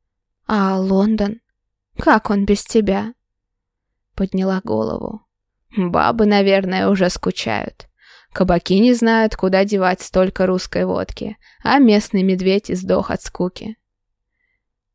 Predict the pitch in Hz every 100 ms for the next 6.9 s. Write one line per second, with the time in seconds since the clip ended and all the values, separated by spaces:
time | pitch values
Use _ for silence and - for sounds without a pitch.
0 | _ _ _ - 208 233 - 214 196 -
1 | 185 185 190 202 196 190 196 214 214 208
2 | - - _ - _ 262 262 247 233 208
3 | 202 220 208 190 190 - 190 196 196 -
4 | 196 - - 214 277 277 262 208 190 190
5 | 220 226 190 - - 196 180 180 - 180
6 | - - 190 196 - 190 185 190 220